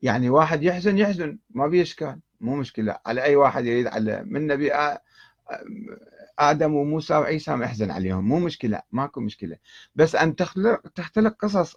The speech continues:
أسطورية، إحنا نحكي على الأشياء الإضافية اللي دي يخلقوها. و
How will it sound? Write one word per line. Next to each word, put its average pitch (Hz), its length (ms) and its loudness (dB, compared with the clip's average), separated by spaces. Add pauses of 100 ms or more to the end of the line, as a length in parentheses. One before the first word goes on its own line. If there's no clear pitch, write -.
أسطورية، 147 640 2
إحنا 143 240 -2
نحكي 185 280 -4
على 135 100 2
الأشياء 165 520 0 (460)
الإضافية 147 560 4
اللي 110 180 -2
دي 101 100 -6
يخلقوها. 98 680 -8 (640)
و 151 120 6